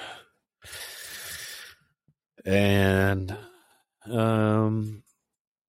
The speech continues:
I don't know. I just want Ahsoka to come out already. That's the one I'm really looking forward to. I mean, Mando looks good.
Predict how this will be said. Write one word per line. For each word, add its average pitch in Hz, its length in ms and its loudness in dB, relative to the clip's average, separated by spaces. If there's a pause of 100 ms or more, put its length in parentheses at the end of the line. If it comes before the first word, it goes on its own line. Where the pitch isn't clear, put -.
(280)
I 90 140 -6
don't 80 140 -4
know. 73 240 -2
I 76 140 -2
just 98 300 -2
want 78 260 0
Ahsoka 73 540 -2
to 73 120 -4
come 69 260 -6
out 69 240 -4
already. 71 480 -4
That's 71 320 -4
the 76 60 -4
one 69 160 -6
I'm 71 200 -6
really 76 240 -2
looking 78 360 -4
forward 76 480 -4
to. 78 400 2 (960)
I 117 40 -8
mean, 139 140 0
Mando 170 360 4
looks 151 300 2
good. 85 540 0